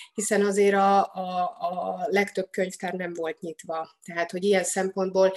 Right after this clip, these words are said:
kizárólag csak digitalizált formában vagy elektronikus formában elérhető anyagokhoz tudtak hozzájutni.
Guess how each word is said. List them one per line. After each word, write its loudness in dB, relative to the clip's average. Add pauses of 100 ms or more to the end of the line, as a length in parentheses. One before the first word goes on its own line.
(360)
kizárólag 0
csak -2
digitalizált -4
formában -6
vagy -8
elektronikus -6
formában -10
elérhető -6
anyagokhoz -8
tudtak -14
hozzájutni. -10